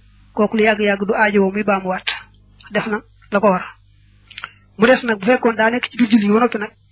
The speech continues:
fàttaliku ne, ah, moom kat fii mu jëm ci, ci julli gi du xibla, kooku aajowoo na teqale. Bu dee koo xam ne moom njàccaar la, maanaam dana gis bu wér a wér, te la mooy xibla bari, kooku day dagg moom,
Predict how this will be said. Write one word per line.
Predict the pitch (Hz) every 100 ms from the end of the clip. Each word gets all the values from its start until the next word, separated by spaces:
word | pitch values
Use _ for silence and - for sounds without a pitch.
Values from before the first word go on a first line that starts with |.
| _ _ - -
fàttaliku | 220 226 -
ne, | 208
ah, | 220 196 208
moom | 208
kat | 269 -
fii | 247
mu | 247
jëm | 233 220
ci, | - - _
ci | -
julli | 202 208
gi | 190 262 -
du | 214
xibla, | 233 190 175 - _ _ _ _ _ _ -
kooku | 208 220
aajowoo | 220 226
na | 226
teqale. | 226 - 190 185 - _ _ _ _ _ _ _
Bu | 190
dee | 220
koo | 233 233
xam | 240
ne | 233
moom | 226 226 269 -
njàccaar | 226 233 240 220
la, | 208 190
maanaam | 214 220 220
dana | 226 233
gis | 208 202
bu | 190
wér | 208 233
a | 220
wér, | 180 - - _ _ _ _ _ _
te | 233
la | 240
mooy | 240 240
xibla | 233 214
bari, | 202 214 170 -
kooku | - 196
day | 202
dagg | 208 190
moom, | 185 180